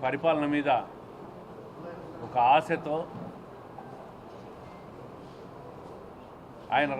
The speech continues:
రాష్ట్రం కోసం పనిచేస్తున్న తీరు, రాష్ట్ర అభివృద్ధి కోసం పనిచేస్తున్న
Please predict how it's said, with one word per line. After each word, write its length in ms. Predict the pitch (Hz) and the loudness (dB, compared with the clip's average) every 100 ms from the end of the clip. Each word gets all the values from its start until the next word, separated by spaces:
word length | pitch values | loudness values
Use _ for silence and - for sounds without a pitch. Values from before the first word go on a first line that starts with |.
| 143 | 4
రాష్ట్రం 340 | 165 - 165 151 | 4 2 0 0
కోసం 240 | 160 165 143 | 0 0 2
పనిచేస్తున్న 560 | 143 156 156 - 151 139 143 | 2 2 0 0 -2 -2 2
తీరు, 260 | 147 151 156 - - - - - - - - 110 | 2 0 -4 -6 -10 -10 -12 -12 -14 -14 -2 4
రాష్ట్ర 300 | 147 - 180 151 | 4 6 6 6
అభివృద్ధి 280 | 143 143 147 | 2 -4 -2
కోసం 240 | 147 165 139 135 | -2 -2 0 0
పనిచేస్తున్న 520 | 135 143 131 156 | 0 -4 -4 -2